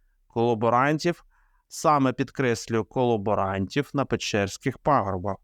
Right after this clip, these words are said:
алів м'ясників? Той, хто плаває, не вміє, то в нього шансів на порятунок майже не залишається.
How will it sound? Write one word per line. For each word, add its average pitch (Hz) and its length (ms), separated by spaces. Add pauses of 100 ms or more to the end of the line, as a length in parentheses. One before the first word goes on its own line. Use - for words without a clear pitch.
(140)
алів 110 340 (140)
м'ясників? 123 680 (360)
Той, 185 180
хто 180 240
плаває, 151 560
не 139 140
вміє, 123 540 (680)
то 127 140
в 123 60
нього 160 280
шансів 156 600
на 127 120
порятунок 131 720
майже 120 440
не 117 120
залишається. 120 1160